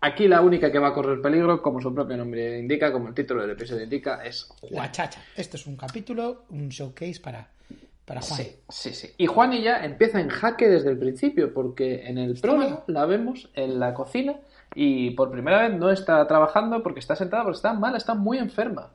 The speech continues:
Speaker 2: Está con síntomas que, consistentes con el coronavirus. Tiene catarro, tose, estornuda. Entonces no puede hacer ella el desayuno. Se tienen que,
Speaker 1: No.
Speaker 2: que buscar la vida. Y,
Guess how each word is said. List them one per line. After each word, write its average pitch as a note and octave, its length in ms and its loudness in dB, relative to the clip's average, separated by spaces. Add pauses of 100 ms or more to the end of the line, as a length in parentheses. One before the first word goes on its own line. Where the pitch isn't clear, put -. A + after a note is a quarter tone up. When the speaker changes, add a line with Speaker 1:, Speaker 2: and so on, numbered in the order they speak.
(100)
Speaker 2:
Está G#3 340 -6
con D#3+ 300 0
síntomas F#3+ 800 -6
que, B2+ 460 -8
consistentes D3+ 500 -12
con C#3+ 140 -12
el B2+ 80 -12
coronavirus. B2+ 580 -12
Tiene A2+ 500 -18 (520)
catarro, G#3 1200 2
tose, G3 880 2
estornuda. G3 960 -2 (360)
Entonces F#3 320 0
no A#3+ 160 2
puede D3+ 200 0
hacer B2+ 200 -10
ella B2 340 -10 (100)
el A#2+ 100 -12
desayuno. A#2 500 -16
Se - 120 -16
tienen C3+ 220 -10
que, C3 200 -8
Speaker 1:
No. C3 100 -6 (280)
Speaker 2:
que E3+ 100 0
buscar D3+ 280 2
la F3+ 100 4
vida. A3+ 280 4 (460)
Y, A3+ 240 0